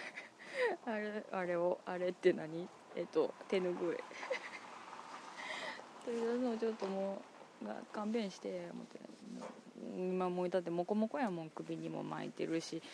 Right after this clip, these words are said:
iPhoneポケット入れて、マイク、イヤホンつけてから、もう、で、今私手袋落としたし、もうなんかもう、カメラは下げてるし、もう、えらいこっ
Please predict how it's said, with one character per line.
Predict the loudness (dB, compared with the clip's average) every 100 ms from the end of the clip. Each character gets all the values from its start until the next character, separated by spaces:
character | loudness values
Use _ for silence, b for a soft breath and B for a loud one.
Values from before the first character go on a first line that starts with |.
| B B B
iPhone | -2 -2 0 -2 -2
ポ | -4
ケ | 0 0
ッ |
ト | 4 2
入 | 4
れ | 0
て、 | 0 2 2 4 2 2
マ | 2 0
イ |
ク、 | -2 -4 0
イ | 2
ヤ | 2
ホ | 0
ン | -4 -4 -8 -14 -16 -16 -16 -14 -12 -12 -12
つ | 2
け | 2
て | 4 4
か | 12
ら、 | 12 12
も | 10 8
う、 | 8
で、 | 8 10
今 | 10 10
私 | 8 4
手 | 10 10
袋 | 12 10 10
落 | 8
と | 6
し |
た | 6 0
し、 | 0 -2
も | -2 0 -2
う | -2
な | -2
ん | -2
か | 0
も | 0 4
う、 | 2 2 B B B
カ | 4
メ | 6
ラ | 8 6
は | 6
下 | 6
げ | 6
て | 4 0
る | 0
し、 | -2
も | 2 0
う、 | 0 -12 -18 -20 B B B B B B B B B
え | 0
ら | 0
い | 0
こ |
っ | -2